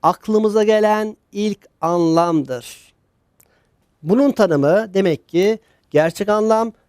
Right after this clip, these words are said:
sözlükteki, efendim, sözlükteki ilk anlam. Başka?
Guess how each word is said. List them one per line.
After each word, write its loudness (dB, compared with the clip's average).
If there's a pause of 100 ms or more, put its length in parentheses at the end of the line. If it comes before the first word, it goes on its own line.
sözlükteki, 0 (200)
efendim, -2
sözlükteki -2 (960)
ilk 0
anlam. -2 (3000)
Başka? -2